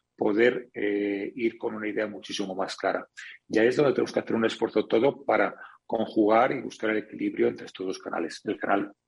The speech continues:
online a nivel de información y de formación del consumidor y de los profesionales, con el canal tradicional u offline a nivel de, eh, poder buscar ese equilibrio sin mermar,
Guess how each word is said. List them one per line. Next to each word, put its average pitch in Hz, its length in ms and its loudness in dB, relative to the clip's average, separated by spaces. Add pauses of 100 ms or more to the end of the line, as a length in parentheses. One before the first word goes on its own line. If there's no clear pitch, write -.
(360)
online 104 580 4 (340)
a - 100 -2
nivel 101 300 6
de 104 60 4
información 101 800 2
y 117 120 2
de 101 140 2
formación 101 560 0
del 95 140 -4
consumidor 101 760 -2
y 110 100 2
de 95 80 0
los - 140 -6
profesionales, 107 680 0 (400)
con 104 180 0
el 98 120 4
canal 104 420 2
tradicional 101 760 2
u 101 180 -4
offline 104 480 4 (360)
a - 100 -6
nivel 101 460 4
de, 104 240 6
eh, 101 380 -2
poder 98 240 0
buscar 98 300 -2
ese 95 140 -4
equilibrio 104 560 2 (240)
sin 117 280 2
mermar, 101 520 2